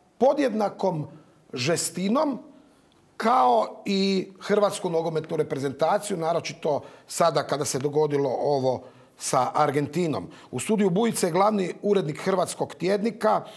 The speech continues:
tjednika koji je sad već i treću naslovnicu, jednu vrlo specifičnu,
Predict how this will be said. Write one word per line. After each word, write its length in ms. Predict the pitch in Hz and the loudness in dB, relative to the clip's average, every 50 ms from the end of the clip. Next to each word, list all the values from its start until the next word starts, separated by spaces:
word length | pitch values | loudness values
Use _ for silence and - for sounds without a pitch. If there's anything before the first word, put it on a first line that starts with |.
| - - - _ - | -20 -20 -20 _ -2
tjednika 440 | - 185 185 170 185 180 180 156 - | 0 0 0 0 0 -2 -2 -4 -2
koji 120 | - 175 | 0 -2
je 40 | 160 | 0
sad 200 | - 185 190 175 | 2 0 0 0
već 220 | 180 185 - - - | 0 -2 -2 -4 -6
i 120 | 185 - - | -6 -4 0
treću 340 | 196 196 226 220 220 - | 2 2 2 2 0 -2
naslovnicu, 760 | 175 175 170 190 190 - 196 180 151 - - - - 156 127 - - - - - - - - - _ _ _ _ _ _ _ _ _ _ - | -2 0 0 0 0 0 -2 -4 -4 -4 -4 -4 -4 -4 -4 -4 -8 -20 -20 -20 -20 -20 -20 -20 _ _ _ _ _ _ _ _ _ _ -8
jednu 320 | - 151 160 151 156 147 135 131 | -6 -4 0 0 0 0 -2 -2
vrlo 260 | 143 165 196 190 170 | 2 4 4 4 4
specifičnu, 840 | - - 156 151 - - 240 262 254 247 170 - - - 185 165 151 | 2 0 -4 -2 0 0 0 0 0 -4 -4 -4 -4 -2 -2 -4 -4